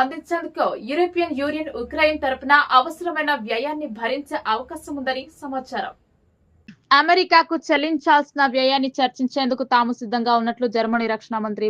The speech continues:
బోరిస్ పిస్టోరియన్ ప్రకటించారు. ఈ విషయంపై అమెరికా రక్షణ కార్యదర్శి పీట్ హెగ్సెత్ ను కలిసి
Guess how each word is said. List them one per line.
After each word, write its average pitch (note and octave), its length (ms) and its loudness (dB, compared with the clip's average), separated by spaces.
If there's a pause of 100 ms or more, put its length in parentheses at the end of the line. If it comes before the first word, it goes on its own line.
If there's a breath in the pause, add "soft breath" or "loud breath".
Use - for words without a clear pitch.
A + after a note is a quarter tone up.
బోరిస్ G#3+ 340 0 (160)
పిస్టోరియన్ B3+ 640 0
ప్రకటించారు. F3+ 600 -8 (380 soft breath)
ఈ G3 140 2
విషయంపై A3+ 420 2 (140)
అమెరికా A#3+ 360 2
రక్షణ A3+ 240 -2 (100)
కార్యదర్శి G#3 520 0
పీట్ G#3 280 2
హెగ్సెత్ B3+ 540 -4
ను E4 60 -6 (100)
కలిసి C4 300 -2